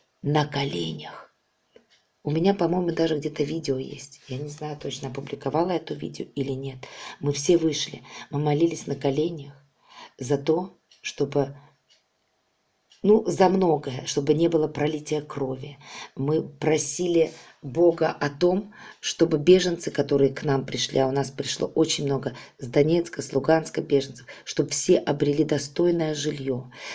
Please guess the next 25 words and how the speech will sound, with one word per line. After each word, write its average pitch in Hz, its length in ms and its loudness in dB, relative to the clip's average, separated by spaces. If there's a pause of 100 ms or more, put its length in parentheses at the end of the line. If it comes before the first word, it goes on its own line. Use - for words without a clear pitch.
(120)
чтобы, - 400 2
ну, 202 80 6
и 226 80 10
мы 185 100 8
всех 208 340 10
расселили, 196 720 0 (100)
вы 117 80 -14
понимаете, 147 480 2
у - 20 0
нас 143 220 0
всё - 260 8
получилось. - 840 0 (920)
И 208 80 6
почему-то 220 680 10
отсутствовали 180 760 4
буддийские 165 640 2
вот 147 240 0
к-, - 140 -8
с - 80 -8
колокольчиками, 156 960 0 (500)
что-то 214 400 8
мы 180 140 8
их 180 220 4
не 165 120 0
заметили. 143 640 -2